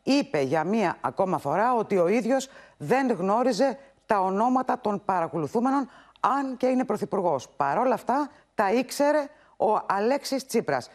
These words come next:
και ρώτησε τον αρχηγό της αξιωματικής αντιπολίτευσης πώς και από πού είχε ο ίδιος στην κατοχή του αυτά τα ονόματα, μέσω ποιων ρυπαρών δικτύων.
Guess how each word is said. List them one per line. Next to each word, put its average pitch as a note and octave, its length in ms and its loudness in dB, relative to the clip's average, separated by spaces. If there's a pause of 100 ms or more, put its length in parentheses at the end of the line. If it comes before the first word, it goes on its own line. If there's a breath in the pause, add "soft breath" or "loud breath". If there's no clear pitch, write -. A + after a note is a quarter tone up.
(220 loud breath)
και A#3 180 2
ρώτησε C#4+ 460 0
τον C#3+ 120 -4
αρχηγό D3 360 -4
της C#3+ 80 -8
αξιωματικής C#3 460 -6
αντιπολίτευσης F#3 680 -2 (320 loud breath)
πώς C#4 520 0
και A#3 120 2
από F3 260 0
πού C#4 320 -2 (220 loud breath)
είχε B3 520 0
ο F3+ 160 2
ίδιος D3+ 600 0
στην F#3+ 260 -4
κατοχή F3 460 -2
του D4+ 200 -2 (260 loud breath)
αυτά C#4 720 -2
τα B3 100 0
ονόματα, G3+ 520 0 (260 loud breath)
μέσω C4 420 0
ποιων C#4 460 -2 (100)
ρυπαρών G3+ 920 0
δικτύων. F3+ 560 -2